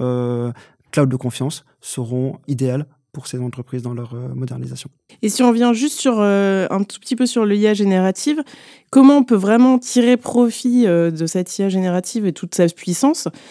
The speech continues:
Speaker 2: dans un environnement qui réponde et qui, euh, soit Secnum Cloud, euh,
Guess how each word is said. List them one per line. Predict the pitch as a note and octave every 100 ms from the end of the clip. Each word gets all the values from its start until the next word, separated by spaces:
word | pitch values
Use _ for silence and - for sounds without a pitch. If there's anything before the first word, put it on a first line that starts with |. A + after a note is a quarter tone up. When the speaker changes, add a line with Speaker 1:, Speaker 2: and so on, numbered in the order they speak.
| -
Speaker 2:
dans | G3 G#3+
un | A3 G3+
environnement | A3 A3+ A3 G3+ A#3 C#4+
qui | -
réponde | F3 F3 F#3 - D4+ C4+ E3+ E3+
et | E3
qui, | - - F3 E3+
euh, | D#3+ D#3 D3+
soit | - A3+ A#3
Secnum | - F#3 - F#3 E3+
Cloud, | - F3 F3+
euh, | D3+ D#3